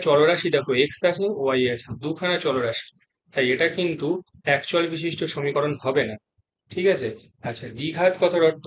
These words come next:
হলো আমার পাওয়ারে বা ঘাতে আমার দুই থাকবে, ঠিক আছে? এবার এবিসি কোনগুলো? এবিসি, ধরো আমি লিখলাম একটা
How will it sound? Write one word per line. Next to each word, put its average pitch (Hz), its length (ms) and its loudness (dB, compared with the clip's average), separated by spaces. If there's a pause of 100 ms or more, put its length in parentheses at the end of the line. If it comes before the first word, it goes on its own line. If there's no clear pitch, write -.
(100)
হলো 165 160 6 (420)
আমার 143 180 0 (140)
পাওয়ারে 147 380 4
বা 151 80 4 (120)
ঘাতে 120 240 0 (480)
আমার 156 180 2 (100)
দুই 180 140 -2 (100)
থাকবে, 113 280 -6 (1300)
ঠিক 131 220 -2
আছে? 175 140 0 (600)
এবার 139 240 6 (240)
এবিসি 185 340 0 (100)
কোনগুলো? 190 340 4 (460)
এবিসি, 160 480 0 (480)
ধরো 156 240 4
আমি 175 160 0
লিখলাম 160 300 0
একটা 156 140 -2